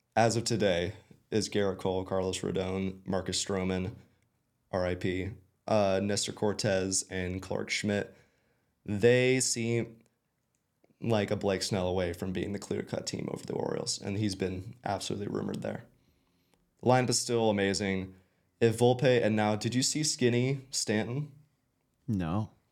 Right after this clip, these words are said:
Speaker 1: Now Stanton minus a few pounds, if they can, no pun intended, carry their weight, them with a lineup of Judge and Soto is borderline unfair.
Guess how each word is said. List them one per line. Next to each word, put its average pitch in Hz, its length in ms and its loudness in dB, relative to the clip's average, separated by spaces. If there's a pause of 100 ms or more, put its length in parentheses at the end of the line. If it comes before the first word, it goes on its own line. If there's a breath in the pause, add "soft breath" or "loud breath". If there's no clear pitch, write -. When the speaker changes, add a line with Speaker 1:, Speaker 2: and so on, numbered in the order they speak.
(480)
Speaker 1:
Now 117 220 6
Stanton 113 540 2
minus 107 320 2
a 113 40 -10
few 110 200 -2
pounds, 104 600 -2 (280 soft breath)
if 110 160 2
they 110 160 4
can, 107 340 0
no 107 140 2
pun 107 180 0
intended, 107 420 2
carry 110 280 2
their 98 120 0
weight, 104 400 2 (400 loud breath)
them 110 680 2
with 104 240 4
a - 20 4
lineup 101 480 2
of 92 360 2
Judge 95 300 0
and 95 120 -2
Soto 95 420 2
is 92 240 -4
borderline 95 460 2
unfair. 92 640 -2